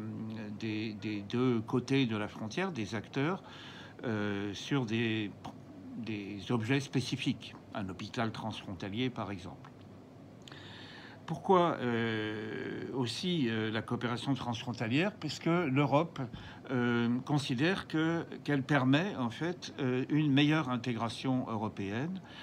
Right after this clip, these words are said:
par le travail que font les acteurs locaux, justement pour tisser, euh, des relations fines sur des espaces dans lesquels, euh, les, euh, dispositifs administratifs des pays, euh, sont parfois des obstacles et donc comptent sur les acteurs locaux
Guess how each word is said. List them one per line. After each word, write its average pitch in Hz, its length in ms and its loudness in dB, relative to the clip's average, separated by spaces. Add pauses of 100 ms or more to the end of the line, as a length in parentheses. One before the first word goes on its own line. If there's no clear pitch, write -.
(300)
par 170 280 6
le 135 120 6
travail 143 400 4
que 160 120 0
font 131 140 0
les 135 220 6
acteurs 139 320 4
locaux, 123 540 4
justement 143 480 4
pour 175 220 -6
tisser, 139 600 0
euh, 113 220 0
des 117 160 0
relations 117 500 2
fines 147 460 0 (340)
sur 156 400 4
des 120 240 2
espaces 135 560 0
dans 120 140 0
lesquels, 135 600 2
euh, 113 260 2
les, 127 480 4
euh, 107 240 -2
dispositifs 120 760 -2
administratifs 120 840 0
des 110 160 0
pays, 131 520 0 (360)
euh, 120 160 2
sont 123 220 2
parfois 123 340 2
des 123 200 2
obstacles 120 600 -4
et 123 100 -2
donc 127 280 2 (120)
comptent 165 220 2
sur 139 220 -2
les 117 140 -2
acteurs 117 260 -2
locaux 110 420 -2